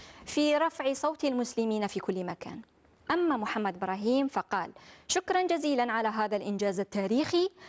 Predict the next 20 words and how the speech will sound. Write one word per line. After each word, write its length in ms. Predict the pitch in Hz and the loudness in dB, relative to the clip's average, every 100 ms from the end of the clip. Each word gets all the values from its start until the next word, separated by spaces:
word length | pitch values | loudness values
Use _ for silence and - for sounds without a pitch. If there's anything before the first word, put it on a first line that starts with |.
| - - | -8 -2
أن 180 | 285 277 | 0 2
ترفعي 420 | 392 - 254 208 | 0 2 0 0
صوت 260 | 226 208 180 | -2 -2 -4
الحق 400 | 170 240 330 - - - | -2 -2 -2 -8 -20 -6
وتصدعي 600 | 214 196 185 254 240 196 | -4 -2 -2 0 0 0
به 260 | 196 233 208 | 2 2 2
في 220 | 190 190 | 0 -2
زمن 460 | 190 240 233 202 190 | 0 2 2 0 -2
صعب 340 | - 269 349 - | 0 2 0 0
ومجتمع 520 | 196 185 180 214 185 | -4 -2 -4 -4 -4
غير 560 | 175 185 - 311 359 - | -6 -4 0 0 0 -2
إسلامي. 560 | - 202 170 165 196 - - - - | -4 -2 -2 -2 -4 -6 -20 -8 0
جزاكم 400 | 240 302 262 196 | 2 2 0 -4
الله 340 | 180 185 202 | -2 0 0
خير 440 | 202 - 311 330 - | -2 -2 -2 0 0
الجزاء 400 | 202 190 185 - | 0 0 0 0
على 180 | 185 175 | -4 -2
هذا 280 | 185 233 185 | -2 -2 -2
الشرف 440 | - 247 254 - | -2 -2 -2 -2
العظيم." 560 | 226 214 202 190 160 | -2 0 -2 -4 -8